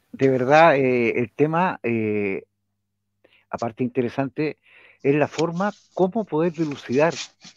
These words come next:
en llegar al, al, al meollo del asunto, es decir, ¿tenemos alguna pista extra para poder seguir indagando sobre lo mismo? Que es un caso abierto,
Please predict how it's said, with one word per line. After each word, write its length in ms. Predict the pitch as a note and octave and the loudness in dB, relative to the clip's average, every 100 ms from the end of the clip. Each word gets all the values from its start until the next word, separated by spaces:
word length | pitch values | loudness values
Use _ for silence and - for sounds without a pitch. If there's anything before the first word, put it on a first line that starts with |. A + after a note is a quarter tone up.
| _ - _ _ _ _ _ _ _ - | _ -20 _ _ _ _ _ _ _ -4
en 140 | C3+ | -2
llegar 380 | A#2+ B2 D3+ E3+ - - | 0 2 2 2 -6 -4
al, 280 | C3 B2 A#2+ | 0 0 -2
al, 540 | A#2+ A#2+ A2+ G#2+ G2+ - _ _ - | -2 -2 -2 -4 -8 -12 _ _ -8
al 180 | B2 | -6
meollo 400 | A#2+ A#2+ E3+ G#3 | -4 0 0 0
del 100 | D#3 | -2
asunto, 380 | C3+ - F3+ - | -4 -4 -8 -4
es 60 | C3+ | -4
decir, 240 | - D#3+ _ - - _ _ _ _ _ _ _ | -4 -10 _ -20 -20 _ _ _ _ _ _ _
¿tenemos 300 | C3 C3+ F3+ | -2 0 -2
alguna 260 | D#3+ F3 D3+ | -2 -4 -8
pista 320 | E3 - D#3+ | -10 -8 -8
extra 420 | - - D#3+ E3 - | -8 -12 -12 -12 -12
para 200 | A#2 A#2 | -8 -8
poder 260 | G#2 A#2+ B2 | -6 -8 -8
seguir 320 | - A2 B2 | -10 -8 -6
indagando 480 | C3+ B2 A#2+ B2+ A#2 | -6 -6 -6 -8 -10
sobre 240 | - A#2+ | -14 -14
lo 80 | A#2 | -12
mismo? 260 | C3 D3 C#3+ | -10 -6 -4
Que 100 | C#3+ | -4
es 40 | |
un 60 | B2 | -4
caso 280 | C#3 - G#2+ | -4 -4 -6
abierto, 400 | G#2 - - | -6 -10 -14